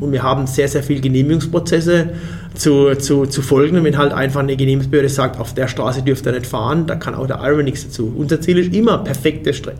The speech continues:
perfekte Bedingungen zu haben, aber wir sind im Triathlon, haben wir kein Stadion, das heißt, wir sind auf einem öffentlichen Verkehr und wenn halt der Kreisel in Friedberg ist, wie der Kreisel in Friedberg ist, ist halt die Strecke zwei Kilometer länger.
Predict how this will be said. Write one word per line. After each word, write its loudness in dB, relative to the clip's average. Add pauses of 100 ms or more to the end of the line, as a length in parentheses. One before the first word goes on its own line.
perfekte -2
Bedingungen 0
zu 2
haben, 2 (360)
aber 0
wir 0
sind 0
im 0
Triathlon, 2
haben -2
wir -4
kein -4
Stadion, 0 (320)
das -12
heißt, -2
wir -4
sind -2
auf 2
einem -2
öffentlichen -2
Verkehr 0
und -2
wenn -2
halt -2
der 2
Kreisel 2
in -2
Friedberg 0
ist, -6
wie -2
der -2
Kreisel -2
in -6
Friedberg -2
ist, 0
ist -8
halt -2
die -4
Strecke -2
zwei -2
Kilometer 0
länger. 0